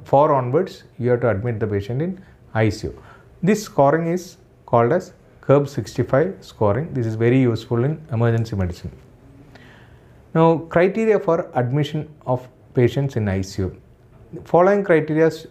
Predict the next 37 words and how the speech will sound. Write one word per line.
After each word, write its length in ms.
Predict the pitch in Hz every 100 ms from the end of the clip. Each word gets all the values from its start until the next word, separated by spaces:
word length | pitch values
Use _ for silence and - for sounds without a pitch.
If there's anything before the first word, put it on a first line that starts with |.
| - -
uh, 280 | 160 123 113
we 140 | - 123
have 140 | 123
to 80 | 117
follow 440 | 110 104 117 - - - - - - -
to 80 | 131
admit 280 | 107 104 117
in 120 | 107
I 140 | 98 92
C 180 | -
U. 120 | 135 - - -
If 140 | 117
the 80 | 120
respiratory 580 | 113 - 151 151 147 139
rate 80 |
is 240 | 147 147 -
more 320 | 117 110 120
than 240 | 131 131
thirty, 440 | - 113 110 175 - - - - - - - - _ _ - - _ - _ _ _ _ - _ - -
P 200 | 151 151
A 60 | 160
O 160 | 147
two 200 | 135 151
by 220 | 139 139 151
F 240 | 127 -
I 100 | 143
O 100 | 135
two 320 | 127 156 - - _ _
less 360 | 123 117 123 -
than 260 | 143 143 - - _ _ - -
two 180 | 156 151
fifty, 520 | 160 147 - 185 185 - - _ _ _ _
multilobar 800 | 127 139 160 196 185 147 147 139
pneumonia, 500 | 123 110 110 110 151 - _ _ _ - 104
diastolic 600 | 139 135 135 147 147 131
blood 220 | 120 -
pressure 380 | 120 - 127